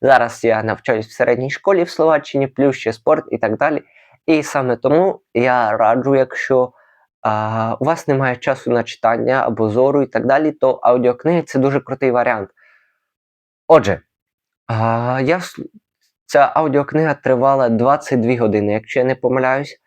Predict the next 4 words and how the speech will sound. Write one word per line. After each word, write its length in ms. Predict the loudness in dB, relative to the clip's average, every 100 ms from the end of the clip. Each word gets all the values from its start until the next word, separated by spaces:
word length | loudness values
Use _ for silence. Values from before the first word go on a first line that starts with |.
| _ _ _ _ _ _
і 560 | 2 4 4 2 0 -4 _
я 560 | -10 0 2 2 0 -6 _
отримав 600 | -8 -4 -2 0 -2 -4 -10 _ _ _
задоволення. 760 | -2 0 0 0 -2 -4 -10